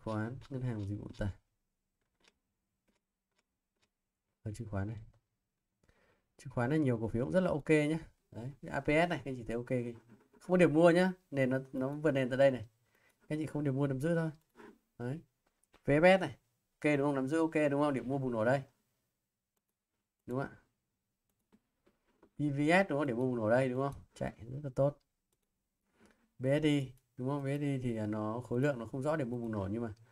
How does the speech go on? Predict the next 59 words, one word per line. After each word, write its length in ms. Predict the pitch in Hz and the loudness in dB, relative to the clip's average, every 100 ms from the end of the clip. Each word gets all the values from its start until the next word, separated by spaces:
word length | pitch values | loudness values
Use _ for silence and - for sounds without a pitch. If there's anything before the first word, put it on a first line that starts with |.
| _ _ _ _ - | _ _ _ _ -8
nó 80 | |
chạy 200 | 113 - | -4 -2
rất 80 | 147 | 0
là 120 | 156 | 0
ok 200 | 135 123 | 0 0
này, 340 | 135 127 117 - _ _ _ | 0 0 -2 -10 _ _ _
đúng 100 | 107 | -8
không? 140 | 120 131 - _ _ _ _ _ _ _ _ _ _ _ _ - | -6 -8 -12 _ _ _ _ _ _ _ _ _ _ _ _ 4
Vic, 100 | 185 - | 4 0
các 80 | - | -12
anh 40 | 135 | -8
chị 120 | 117 | -4
thấy 140 | 117 | -2
đúng 120 | 127 | -2
không? 60 | 139 | -2
Điểm 140 | 123 | -2
mua 120 | 131 123 | -2 -2
bùng 100 | 113 | -2
nổ 140 | 95 | -2
này, 100 | 95 | -4
đúng 120 | 117 131 | -4 -6
không 40 | |
ạ? 100 | 131 _ _ _ _ _ _ | -10 _ _ _ _ _ _
Khối 100 | 127 | -4
lượng 120 | 139 127 | -2 0
vào 200 | 120 117 | 0 0
này, 160 | 123 127 | -6 -6
đúng 120 | 131 | -6
không? 240 | 156 156 _ _ _ | -6 -8 _ _ _
Vượt 140 | 131 | -2
nền 200 | 135 135 | 0 0
này. 180 | 135 139 - _ _ _ _ _ _ _ _ _ _ _ _ _ _ _ _ 147 | -2 -4 -8 _ _ _ _ _ _ _ _ _ _ _ _ _ _ _ _ -14
Ok 200 | 135 139 | -10 -6
nhá. 320 | 139 135 147 - | -4 -4 -8 0
T 40 | |
V 140 | 151 156 | 2 6
S, 300 | 180 196 - | 6 6 0
T 40 | |
V 80 | 147 | 0
S 320 | 160 180 135 127 - | 2 0 -4 -12 -8
điểm 140 | 120 | -6
mua 80 | 131 | -4
bùng 100 | 131 | -4
nổ. 120 | 110 - | -4 -6
Những 140 | 175 226 | -6 -2
cổ 80 | 135 | 0
phiếu 120 | 135 | 2
này 120 | 165 | 2
đều 140 | 147 | 2
có 100 | 123 | 2
trong 120 | 143 170 | 2 2
danh 100 | 160 | 0
sách 140 | 190 | 0
hết 120 | 214 | -2
nha 100 | 220 | -2
anh 60 | 196 | -4
chị 120 | 143 | -4
nhá. 160 | 156 160 - _ _ _ _ _ _ _ _ _ _ _ _ _ | -6 -6 -16 _ _ _ _ _ _ _ _ _ _ _ _ _
Đấy, 220 | 107 113 | -8 -8